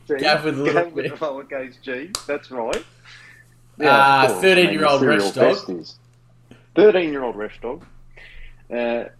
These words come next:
Speaker 1: is Taylor considered part
Speaker 2: Nah,
Speaker 1: of the Patreon?
Speaker 2: not at all.
Speaker 1: No, well, we'll give a shout out to Taylor, Corey, even though he doesn't even play Supercoach. Dizza, and you and I.
Speaker 2: And, uh,
Speaker 1: Yort.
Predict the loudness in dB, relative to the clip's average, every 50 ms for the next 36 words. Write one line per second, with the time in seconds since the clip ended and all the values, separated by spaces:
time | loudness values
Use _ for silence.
0 | -16 -16 -14 -16 -16 -20 -20 _ _ _ -20 -20 _ -20 -6 _ -2 -2 -2 -4
1 | -2 0 2 2 2 2 0 0 -2 -4 -8 -10 -10 -12 -12 -12 -14 -16 _ _
2 | _ -4 -4 -2 -2 -4 -6 -6 -6 -6 -8 -8 -10 -14 -14 -14 -10 -6 -2 -2
3 | -2 -2 -2 -8 -14 -16 -18 -20 -20 -20 -20 -20 _ _ _ _ _ _ _ _
4 | -14 -8 -6 -6 -6 -4 -4 -4 -4 -4 -6 -8 -6 -6 -6 -6 -6 -10 -8 -6
5 | -4 -4 -4 -4 -6 -10 -8 -4 0 0 0 0 -2 -6 -6 -8 -8 -8 -8 -8
6 | -10 -8 -8 -8 -6 -6 -6 -6 -8 -8 -10 -12 -8 -4 -2 -2 -2 -4 -8 -14
7 | -20 -20 -20 -14 -12 -12 -12 -12 -16 _ _ _ _ _ -20 -20 -20 -20 -20 -20
8 | -20 -20 _ _ _ -8 -4 -2 0 0 0 -2 -2 -4 _ _ _ _ _ _
9 | _ _ _ -20 -8 _ -2 -2 0 -2 -4 -6 -6 -6 -6 -6 -6 -8 -14 -16
10 | _ _ _ _ _ _ _ _ _ _ _ _ _ _ _ _ _ _ _ _
11 | _ _ _ _ _ _ -4 -2 -2 -2 -2 -2 -4 -2 -2 -2 -4 -4 -6 -10